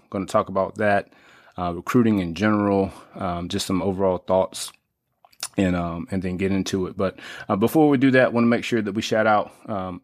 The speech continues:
our, our sponsor, uh, Bet online dot A G. Our partners at Bet online continue to be the number one source for all your betting needs and sports info.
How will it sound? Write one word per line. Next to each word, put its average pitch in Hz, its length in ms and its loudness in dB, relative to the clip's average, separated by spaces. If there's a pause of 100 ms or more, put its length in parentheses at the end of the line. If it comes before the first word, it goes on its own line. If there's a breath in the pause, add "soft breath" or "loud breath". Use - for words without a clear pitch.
our, 98 440 -2
our 92 120 -8
sponsor, 117 560 -2 (440 loud breath)
uh, 90 140 -6
Bet 113 180 4
online 113 360 2
dot 104 160 2
A 104 120 0
G. 113 440 2 (160)
Our 95 120 -2
partners 101 360 0
at 98 80 -4
Bet 107 100 2
online 107 320 0
continue 110 300 -2
to 110 80 -4
be 117 80 -2
the 107 100 -4
number 117 220 2
one 113 100 0
source 120 380 0
for - 120 -6
all 117 240 4
your 113 120 -2
betting 113 320 2
needs 113 260 0
and 101 80 -6
sports 107 320 -10
info. 123 480 0